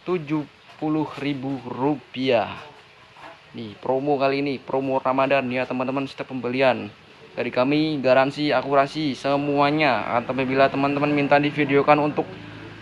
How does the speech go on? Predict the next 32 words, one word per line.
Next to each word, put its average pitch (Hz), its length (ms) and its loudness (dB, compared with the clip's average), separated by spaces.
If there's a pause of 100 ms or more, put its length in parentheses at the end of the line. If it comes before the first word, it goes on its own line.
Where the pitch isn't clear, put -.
eh, 151 480 8
"Mas, 165 240 -2
saya 180 220 -2
minta 180 320 -2
nih, 190 160 -4 (420)
eh, 143 320 2
dibuatin 139 460 -2
video 151 320 -2
buat 147 180 -2 (240)
tes 151 160 -2
akurasi 151 480 0
unit 156 240 -4
saya 156 240 2
yang 165 80 0
mau 156 80 0
dikirim 143 320 0
hari 143 220 0
ini." 165 100 -2 (380)
Oke, 135 240 0
kita 123 260 -2
buatkan 120 460 -2
videonya 117 420 -6
ya. - 20 -14 (200)
Jangan 135 160 0
khawatir, 147 260 2
teman-teman 151 320 0
ya. 160 140 -2 (500)
Eh, 135 480 0
setiap 139 300 -4
pembelian 131 400 0
di 123 100 -6
kami 170 480 -4